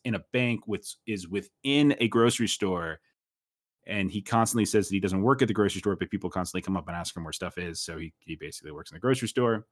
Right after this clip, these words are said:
Uh, he married his high school crush, which doesn't, I, I know that sounds cool, but it's actually not, because his high school crush didn't really give a crap about him.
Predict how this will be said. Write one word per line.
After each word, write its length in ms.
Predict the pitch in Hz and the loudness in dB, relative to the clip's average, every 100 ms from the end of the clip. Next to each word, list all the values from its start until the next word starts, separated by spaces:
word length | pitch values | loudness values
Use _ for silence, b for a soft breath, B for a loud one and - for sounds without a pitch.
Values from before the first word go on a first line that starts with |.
| _ _ _ _ _ _ | _ _ _ _ _ _
Uh, 320 | 107 101 101 | -2 0 0
he 320 | 98 - 135 | -2 2 2
married 340 | 117 123 151 175 | 4 4 4 4
his 160 | 143 | 2
high 140 | - 131 | 0 0
school 220 | - 120 | 2 -2
crush, 460 | - - 135 117 - | -2 2 4 4 2
which 200 | 104 - | -2 2
doesn't, 340 | 139 190 - - 117 | 2 2 -2 -6 -4
I, 200 | 123 90 | -2 4
I 40 | |
know 80 | 139 | 6
that 160 | 147 | 6
sounds 540 | - - 143 147 143 - | 4 2 6 6 6 2
cool, 560 | - 160 113 87 82 - | 0 2 4 2 -4 -4
but 120 | 107 | -2
it's 100 | 101 | 0
actually 320 | 123 - 120 | 0 0 0
not, 460 | 98 95 95 82 - | 0 0 -2 -2 -6
because 240 | 98 98 | -6 -4
his 80 | 98 | -2
high 80 | 123 | -4
school 160 | - | -2
crush 100 | 117 | -4
didn't 160 | 113 107 | -4 -2
really 140 | 101 | -2
give 100 | 90 | -2
a 60 | 87 | -6
crap 320 | - 95 92 | -2 -2 -2
about 260 | 87 82 78 | -2 -4 -4
him. 240 | 78 76 | -8 -10